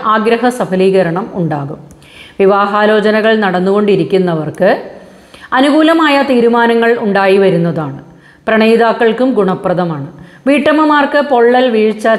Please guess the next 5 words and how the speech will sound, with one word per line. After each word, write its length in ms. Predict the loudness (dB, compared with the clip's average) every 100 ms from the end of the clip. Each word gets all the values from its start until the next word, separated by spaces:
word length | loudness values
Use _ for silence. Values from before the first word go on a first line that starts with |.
| 0
ചതവ് 420 | -2 0 0 -2
എന്നിവ 320 | -2 0 0 0
ഉണ്ടാകാതിരിക്കാൻ 840 | 0 0 0 0 0 -2 -2 -2
ശ്രദ്ധിക്കേണ്ടതാണ്. 1080 | -2 -2 -2 -2 0 0 -4 -6 -10 -14 -20 -20 -20 -20 -20 -20 -20 -6
ശത്രുതയുള്ളവരുമായി 1040 | -2 0 2 4 2 2 0 0 -2 -2